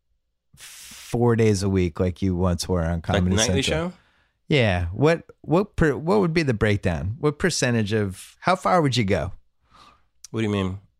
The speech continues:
Speaker 1: Just trying to make a difference.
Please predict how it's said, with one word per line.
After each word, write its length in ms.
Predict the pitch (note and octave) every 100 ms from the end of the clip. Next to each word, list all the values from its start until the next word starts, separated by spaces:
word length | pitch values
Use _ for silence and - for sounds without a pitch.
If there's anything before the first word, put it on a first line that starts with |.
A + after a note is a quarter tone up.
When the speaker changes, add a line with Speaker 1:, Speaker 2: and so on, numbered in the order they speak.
| _ _ - _
Speaker 1:
Just 300 | - D3 - - _ - D#3+ -
trying 300 | - D3 C#3+
to 260 | - B2+ G2+ _ - _ _
make 160 | C3+ A#2
a 40 |
difference. 580 | G#2+ G#2 - - - -